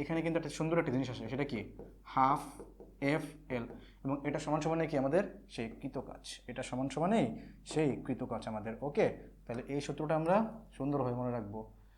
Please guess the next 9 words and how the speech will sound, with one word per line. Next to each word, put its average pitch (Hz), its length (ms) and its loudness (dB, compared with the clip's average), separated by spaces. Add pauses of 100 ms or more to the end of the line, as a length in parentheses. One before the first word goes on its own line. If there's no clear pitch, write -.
(280)
যে 123 60 -2 (100)
পরিবর্তনশীল 151 720 2 (140)
বল 135 160 4 (120)
দ্বারা 147 200 4 (160)
কৃত 139 200 -6
কাজের 143 220 0
সূত্র 135 160 0 (120)
হচ্ছে 139 260 2 (200)
হাফ 143 380 6